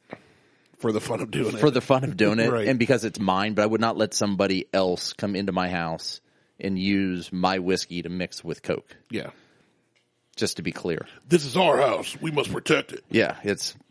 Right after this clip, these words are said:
Speaker 1: I saw your post on Boco. You didn't actually tag the show or myself, though.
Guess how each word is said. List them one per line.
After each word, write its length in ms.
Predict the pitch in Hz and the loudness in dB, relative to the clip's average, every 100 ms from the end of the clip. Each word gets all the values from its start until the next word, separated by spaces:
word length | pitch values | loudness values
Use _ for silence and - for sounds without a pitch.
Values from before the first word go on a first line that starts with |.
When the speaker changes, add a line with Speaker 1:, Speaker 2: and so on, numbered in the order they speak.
| _ - | _ -8
Speaker 1:
I 80 | 131 | -2
saw 200 | 160 156 | 0 2
your 120 | 131 | 2
post 300 | 147 127 - | 2 2 -2
on 140 | 110 | -2
Boco. 440 | 117 113 139 120 120 - | 2 2 2 -2 -4 -8
You 100 | 117 | -2
didn't 220 | 127 120 | -2 0
actually 280 | 117 - 104 | -2 -4 -6
tag 440 | - 120 110 107 - | -2 -2 -2 -6 -12
the 100 | 120 | -8
show 200 | 113 107 | -2 0
or 100 | 107 | 0
myself, 440 | 104 - 104 92 | -4 -6 -8 -8
though. 200 | 92 104 | -8 -10